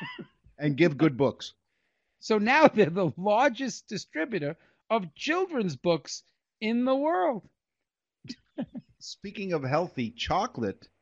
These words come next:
Speaker 1: can be as healthy as fruit. I will repeat that. Chocolate can be as healthy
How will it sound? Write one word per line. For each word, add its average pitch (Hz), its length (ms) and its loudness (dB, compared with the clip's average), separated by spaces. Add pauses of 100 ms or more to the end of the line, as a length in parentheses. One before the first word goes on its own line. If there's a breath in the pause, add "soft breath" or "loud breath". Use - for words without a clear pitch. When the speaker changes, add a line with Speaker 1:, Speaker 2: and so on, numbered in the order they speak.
(340)
Speaker 1:
can 185 300 -4
be 110 380 -6
as 127 260 -4
healthy 143 540 -6
as 131 220 -4
fruit. 196 600 -4 (520)
I 98 100 -8
will 120 180 -6
repeat 170 400 -12
that. 80 180 -12 (160)
Chocolate - 580 -6
can 156 260 -4
be 160 180 -6
as 147 160 -10
healthy 107 420 -10